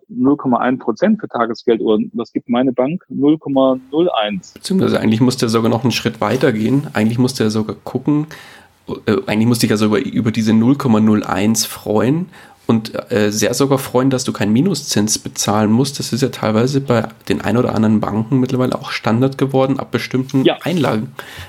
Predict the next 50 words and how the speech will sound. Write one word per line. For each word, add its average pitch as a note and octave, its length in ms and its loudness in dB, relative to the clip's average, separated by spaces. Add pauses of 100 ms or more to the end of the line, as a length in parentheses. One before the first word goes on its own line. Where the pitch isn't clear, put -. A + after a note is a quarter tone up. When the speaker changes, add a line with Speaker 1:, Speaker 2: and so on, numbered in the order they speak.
(140)
Speaker 2:
oder C#3 160 -8
Einlagehöhen. A#2 640 -4
Speaker 1:
Ab - 120 -12
fünfhunderttausend C#3+ 600 0
Euro D#3+ 300 0
zahlst D#3 300 0
du D#3+ 40 -4
eine D#3 80 -6
Parkgebühr A2 500 -2
mittlerweile F#2 440 -4
bei F#2 80 -6
Speaker 2:
Ja, F#2+ 80 -6
Speaker 1:
einigen F#2+ 260 -4
Speaker 2:
richtig. - 300 -6
Speaker 1:
Banken. - 120 -20 (340)
Und C3+ 100 0
ich B2 40 2
muss B2+ 140 0
dir D3 80 2
vorstellen, C#3+ 420 0
da A#2+ 80 2
hast C3+ 140 -4
du C#3 60 -2
da A#2 280 2 (280)
echt - 180 -8 (120)
Leute, C#3+ 400 0
die B2 360 -4 (320)
ihr C3 100 2
Leben D3+ 300 2
lang C#3+ 220 0
erfolgreich C#3 540 -2
waren C#3+ 140 0
finanziell C#3+ 640 0 (340)
oder A#2+ 180 0
wie C#3+ 120 4
auch C#3 60 -2
immer D#3+ 220 -2
die C#3 100 -2
ans B2+ 200 -6
Geld B2+ 140 0
gekommen C3 340 -2
sind G3+ 300 -2 (500)
und B2 140 -2
sind D#3+ 160 0
so F#3+ 120 2
bescheuert F3 720 0 (140)
und B2 160 -12
geben D3+ 200 2
der C#3 120 2
Bank D3 320 -4